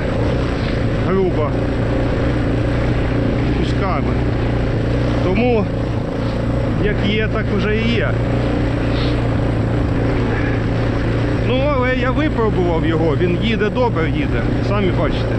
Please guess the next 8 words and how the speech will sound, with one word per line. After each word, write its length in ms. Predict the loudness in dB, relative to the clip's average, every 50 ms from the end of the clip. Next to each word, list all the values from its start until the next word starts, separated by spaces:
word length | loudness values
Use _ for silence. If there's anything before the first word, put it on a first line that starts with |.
| 0 0 0 0 0 0 0 0 0 0 0 0 0 0 0 0 0 0 0 0 0
Можна 280 | 0 0 0 0 0 0
було 240 | 2 2 2 2 2
б 100 | 0 0
на 120 | 0 0
саму 320 | 0 0 0 0 0 0
гору 340 | 2 2 2 2 2 2 2
виїхати, 600 | 2 2 2 2 0 0 0 0 -2 0 0 0 0
але 220 | 0 0 0 0